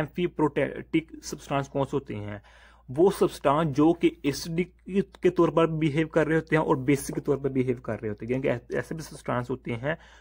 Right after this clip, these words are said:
जो कि एसिड के तौर पर बिहेव करते हैं और बेस के तौर पर बिहेव करते हैं। मिसाल के तौर पर ये देखिए हमारे पास एग्जांपल लिखी हुई है, जो कि हमारे पास वाटर यानी कि पानी, जब हम पानी को, अ,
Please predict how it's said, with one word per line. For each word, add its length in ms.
जो 200
कि 160
एसिड 300
के 80
तौर 140
पर 120
बिहेव 240
करते 300
हैं 120
और 280
बेस 280
के 120
तौर 120
पर 400
बिहेव 360
करते 220
हैं। 40
मिसाल 260
के 80
तौर 100
पर 80
ये 120
देखिए 280
हमारे 440
पास 200
एग्जांपल 360
लिखी 240
हुई 100
है, 160
जो 100
कि 180
हमारे 320
पास 180
वाटर 280
यानी 160
कि 60
पानी, 480
जब 200
हम 140
पानी 320
को, 340
अ, 60